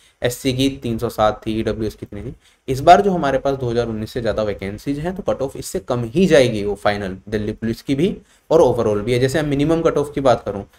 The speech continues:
मिनिमम कट ऑफ हमारी सीआरपीएफ़ में गई थी,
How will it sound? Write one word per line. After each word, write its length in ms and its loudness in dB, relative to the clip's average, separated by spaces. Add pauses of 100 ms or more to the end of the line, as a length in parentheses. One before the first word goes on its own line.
(140)
मिनिमम 340 0
कट 160 0
ऑफ 180 -2
हमारी 220 -2
सीआरपीएफ़ 580 0
में 140 -4
गई 120 0
थी, 220 -12